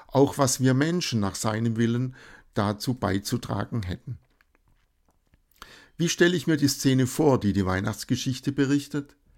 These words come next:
Eine oder mehrere Familien aus den Clans der Schaf- und Ziegennomaden, die zwischen dem judäischen Bergland mit seinen Äckern und den steilen Hängen am Toten Meer pendeln,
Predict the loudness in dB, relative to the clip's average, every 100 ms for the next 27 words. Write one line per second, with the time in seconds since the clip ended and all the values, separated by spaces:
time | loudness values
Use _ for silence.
0 | _ _ _ _ 4 6 6 6 6 4
1 | 4 4 4 4 2 2 2 2 2 0
2 | 0 -2 0 -2 0 0 2 0 0 -2
3 | -2 -2 -4 -2 -2 -2 0 0 2 0
4 | 2 2 0 0 -4 -6 -18 -18 -14 -6
5 | -2 2 4 4 4 6 4 6 6 6
6 | 4 4 4 4 2 0 0 -2 -2 0
7 | 0 -4 -2 0 0 -2 -12 -20 -20 -6
8 | -2 -2 -2 0 4 6 4 4 2 4
9 | 4 4 2 2 0 0 0 0 0 -2
10 | 0 0 -4